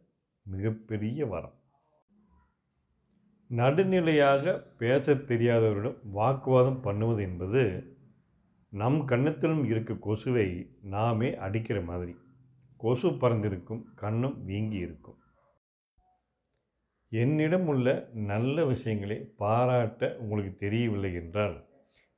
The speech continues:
என்னிடம் உள்ள குறைகளை வெளிப்படுத்தி காட்ட உங்களுக்கு தகுதியே இல்லை. தோற்றவரை வெற்றி பெற்றவர் எப்பொழுதும் புண்படுத்தி விடாதீர்கள். ஏனென்றால்,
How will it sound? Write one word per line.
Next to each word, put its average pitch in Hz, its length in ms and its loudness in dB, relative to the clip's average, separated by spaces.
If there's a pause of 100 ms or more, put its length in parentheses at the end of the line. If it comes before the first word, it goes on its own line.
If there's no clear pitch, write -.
என்னிடம் 135 600 2
உள்ள 123 260 0 (160)
குறைகளை 139 640 4 (1000)
வெளிப்படுத்தி 131 680 0
காட்ட 113 440 -2 (260)
உங்களுக்கு 110 500 -2 (160)
தகுதியே 107 580 0
இல்லை. 87 260 -8 (2000)
தோற்றவரை 160 680 6 (480)
வெற்றி 110 360 -2
பெற்றவர் 123 500 0 (400)
எப்பொழுதும் 110 580 2 (180)
புண்படுத்தி 131 480 0
விடாதீர்கள். 90 480 -4 (240)
ஏனென்றால், 107 560 0